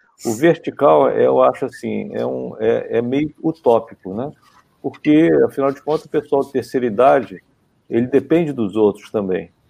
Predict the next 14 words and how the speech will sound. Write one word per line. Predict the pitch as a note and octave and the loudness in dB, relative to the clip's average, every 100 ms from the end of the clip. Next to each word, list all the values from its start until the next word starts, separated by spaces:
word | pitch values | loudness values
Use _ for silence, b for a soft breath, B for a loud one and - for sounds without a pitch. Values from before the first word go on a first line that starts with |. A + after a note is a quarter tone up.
| _ _ _ - | _ _ _ 0
E, | A#2 | 0
assim, | A2+ A#2 | 0 -4
não | A2+ D3 E3 | -4 -4 -2
tem, | - D3+ D#3 A2+ F#2 | 0 0 0 -4 -4
eh, | F2 G2 F#2 F#2+ - | -4 -4 -4 -10 -10
não | A2+ B2 | -4 2
há | C#3+ | 2
como | D3 C3 A2 | 2 -4 -4
você | G#2+ - | -4 -6
fazer | - G#2 G#2 | -2 -2 0
uma | G2 | -4
distinção | F#2+ - G#2 - A2+ G#2 | -6 -10 -10 -4 -2 -2
muito | G#2 - | -4 -4
clara, | G2+ F2+ E2+ E2+ | 2 4 2 0